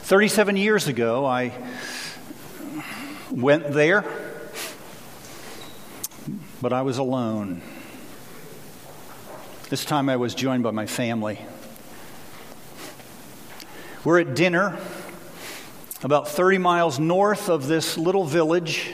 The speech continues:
and I said to my daughters, "Are you ready?" And they said, "Sure, Dad, we're ready to go to the most beautiful place in the world."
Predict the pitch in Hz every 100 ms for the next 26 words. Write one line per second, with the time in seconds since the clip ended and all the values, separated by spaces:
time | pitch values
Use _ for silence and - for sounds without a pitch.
0 | - - - - - - - - - 415
1 | - - - - - - - 156 160 156
2 | - 214 202 185 156 202 226 160 160 190
3 | - - - - - - 196 202 202 185
4 | 185 262 330 330 - - - - - -
5 | - - - - - - - - - -
6 | 131 147 143 170 147 - - 190 208 202
7 | 160 131 123 135 143 170 190 175 170 180
8 | 160 147 151 147 135 131 - 127 139 143
9 | 135 151 123 120 117 - 147 139 127 120
10 | 104 98 95 104 127